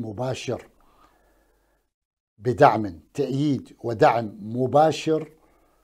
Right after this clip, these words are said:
من الولايات المتحدة الأمريكية والغرب عموما، الأنظمة طبعا أقصد، ودول أخرى متواطئة عربية وغير عربية، مع أن هنالك دولا في أمريكا اللاتينية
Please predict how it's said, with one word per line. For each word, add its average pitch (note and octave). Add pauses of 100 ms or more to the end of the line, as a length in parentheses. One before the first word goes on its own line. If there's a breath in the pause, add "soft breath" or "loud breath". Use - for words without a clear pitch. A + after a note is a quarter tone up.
(360)
من B2+
الولايات B2+
المتحدة C3+
الأمريكية B2
والغرب B2
عموما، C3
الأنظمة A#2+
طبعا G2
أقصد، D3+ (640 soft breath)
ودول F3+
أخرى D3
متواطئة B2+
عربية G#2
وغير G#2+
عربية، A#2+ (1160 soft breath)
مع A#2
أن B2
هنالك B2+
دولا B2 (320)
في A#2+
أمريكا A2+
اللاتينية A2+